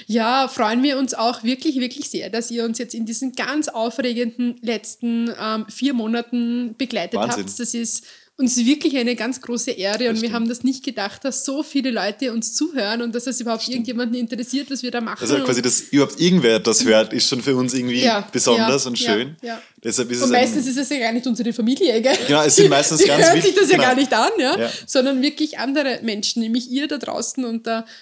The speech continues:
Speaker 1: freuen wir uns wirklich sehr und sind richtig gerührt und, ähm, ja, freuen uns sehr, wenn's dann im Jänner weitergeht.
Speaker 2: Das stimmt.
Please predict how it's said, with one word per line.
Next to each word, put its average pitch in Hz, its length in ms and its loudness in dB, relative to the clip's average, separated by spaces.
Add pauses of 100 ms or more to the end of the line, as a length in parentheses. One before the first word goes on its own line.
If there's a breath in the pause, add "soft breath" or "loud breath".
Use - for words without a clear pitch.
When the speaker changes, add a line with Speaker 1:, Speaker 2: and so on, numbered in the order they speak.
Speaker 1:
freuen 240 320 2
wir 269 100 0
uns 247 140 -2
wirklich 254 300 -6
sehr 220 220 -2
und 226 140 -2
sind 233 260 -4
richtig 285 300 -2
gerührt 254 460 0
und, 220 260 -6 (400 loud breath)
ähm, 226 540 -2
ja, 262 440 -2 (720)
freuen 240 320 2
uns 302 140 0
sehr, 226 240 2
wenn's 262 160 -2
dann 262 160 0
im 262 80 0
Jänner 247 320 -2
weitergeht. 262 520 -4
Speaker 2:
Das - 100 -8
stimmt. - 280 -16